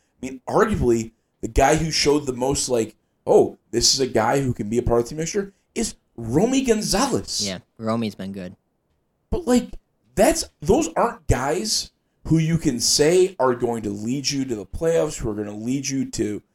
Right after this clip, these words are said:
Speaker 1: a good season. Those are guys who are just better than your replacement level player.
Speaker 2: I, <sighs> it sucks, man. I mean, y-, you hit it on the head. I, there's just,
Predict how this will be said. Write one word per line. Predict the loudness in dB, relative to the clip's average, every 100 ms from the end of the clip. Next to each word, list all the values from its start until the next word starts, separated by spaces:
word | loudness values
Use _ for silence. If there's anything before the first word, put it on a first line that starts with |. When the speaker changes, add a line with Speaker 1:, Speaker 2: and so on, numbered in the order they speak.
| _ _ -6
Speaker 1:
a | -6 0
good | 0 2
season. | 0 -2 -4 -10 -16 _ _ _ -12
Those | -8
are | -8 -4
guys | 0 4 4 2
who | -2 -4
are |
just | -4 -10 -12 _ -4
better | -2 0 -2 -2 -8 _ _ _
than | -4 -4 -4 -6 -8 -12 _ _ _ _ _ _
your | -4 -2
replacement | 0 -2 0 0 0 0 -4 -8
level | -12 -14
player. | -20 _ _ _ _ _ _ _ _ _ _ _ _ _ _ _ _ _ _ _ _ _ -2
Speaker 2:
I, | 0 -2 -8 -14 -14 -14
<sighs> | -12
it | -6
sucks, | -2 -2 -2
man. | -8 -6 -8 -12 _ _
I | -4
mean, | -2 -2 -4
y-, | -10 -14 -14 -12
you | -8 -4
hit | -2
it | -2
on | -2
the | -2
head. | -4 -6 -10 _ -14
I, | -14 -4
there's | -2 -2 -4
just, | -8 -8